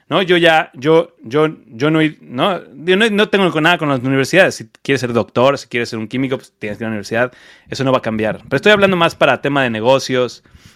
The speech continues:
este, qué es lo que nos incumbe aquí, ¿no? Yo creo que, yo creo que esta nueva generación, primero, estamos viviendo un cambio, un cambio al orden global, económico, ¿no? Desde los negocios, las oportunidades,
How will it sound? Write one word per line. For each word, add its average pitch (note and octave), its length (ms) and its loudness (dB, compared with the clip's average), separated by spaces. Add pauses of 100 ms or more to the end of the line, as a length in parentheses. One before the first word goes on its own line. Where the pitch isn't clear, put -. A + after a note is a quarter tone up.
(180)
este, A2+ 760 -4 (800)
qué C3 80 -2
es C3 60 2
lo C3+ 60 2
que A#2 100 0
nos A2+ 140 0
incumbe A#2 340 2
aquí, G#2+ 300 -4 (380)
¿no? G3 180 2
Yo F3 160 -2
creo F#3+ 180 -2
que, D3+ 440 2
yo C#3+ 140 0
creo F#3 60 2
que F3+ 80 -2
esta F3 140 -4
nueva E3 180 0
generación, C#3 640 -2 (220)
primero, G3 560 4 (340)
estamos E3+ 420 2
viviendo E3 640 2 (300)
un E3 260 0
cambio, D#3+ 800 -2
un D3 180 -8
cambio D3+ 520 -2 (240)
al C#3 240 -2
orden D3+ 640 0 (320)
global, C3+ 720 0
económico, E3+ 800 -2 (340)
¿no? D#3+ 160 2
Desde C3+ 260 -2
los B2 160 -2
negocios, D3+ 520 0
las C3+ 180 -4
oportunidades, C3+ 880 0